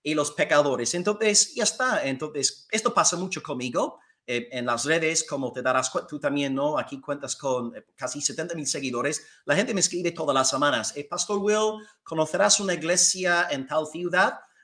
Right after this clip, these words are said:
Y entonces, eh, estudio un poco, intento enterarme de si hay una iglesia evangélica, bíblica, fiel por ahí, y pues envío a aquella persona a esa iglesia.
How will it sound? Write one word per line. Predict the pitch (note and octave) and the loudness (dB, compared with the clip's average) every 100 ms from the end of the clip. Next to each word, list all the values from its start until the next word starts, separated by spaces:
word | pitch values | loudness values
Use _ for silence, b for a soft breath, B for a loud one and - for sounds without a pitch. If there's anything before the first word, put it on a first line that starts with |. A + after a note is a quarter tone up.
| b | b
Y | B3+ | 0
entonces, | A3+ E3 G3 C#4 - | 0 0 -2 0 2
eh, | C#3 B2 - _ _ | 2 -2 -4 _ _
estudio | - - B3+ G#3 F#3+ | 0 0 0 -2 0
un | D#3 | 0
poco, | F3+ F#3 B3+ | 0 2 2
intento | A3+ D3+ D3 D3+ | 2 -4 -4 -4
enterarme | C#3+ C#3 C#3 C#3 G#3 | -4 0 2 2 0
de | C3 | 0
si | - | 0
hay | C#3+ | 0
una | C3+ | -2
iglesia | C3+ C3 - C#3 B2+ B2 | -2 -2 0 4 4 4
evangélica, | C3+ A2 A2 F3 F#3 F3+ F#3 E3+ E3 | 0 -4 -4 -4 -4 -4 0 0 0
bíblica, | F3 E3 C#3+ | -4 -4 -6
fiel | - A#3 A#3 | -4 -2 -2
por | B2+ | 0
ahí, | A#2+ B2+ C3+ b b b | 2 2 0 b b b
y | C3 | -18
pues | A#2+ B2+ | -6 -4
envío | D3 C3+ C#3+ | -2 2 4
a | |
aquella | D3 C#3+ C#3+ - | 2 0 -6 -6
persona | C3+ - E3 | -4 -2 0
a | |
esa | - | 0
iglesia. | C#3+ A#3 - G#3+ | 0 4 4 4